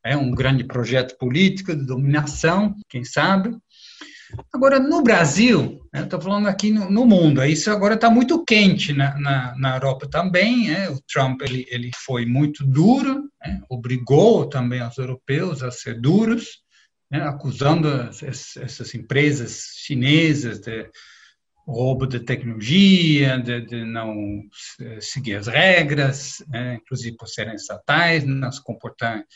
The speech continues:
é, como empresas, é, é,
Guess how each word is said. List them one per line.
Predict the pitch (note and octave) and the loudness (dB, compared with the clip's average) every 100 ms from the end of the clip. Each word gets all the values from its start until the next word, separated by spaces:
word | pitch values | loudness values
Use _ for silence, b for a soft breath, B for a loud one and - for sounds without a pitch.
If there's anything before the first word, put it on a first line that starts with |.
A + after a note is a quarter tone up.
| b b b _ _ | b b b _ _
é, | A#2 G#2+ | -12 -12
como | - A#2+ | -6 -6
empresas, | A#2 A2+ A#2+ A2 G#2 G#2+ G2 - - - | -6 -8 -4 -4 -6 -10 -12 -16 -18 -14
é, | A#2+ | -12
é, | G#2 G#2 A2 A2+ A#2 | -12 -16 -20 -18 -16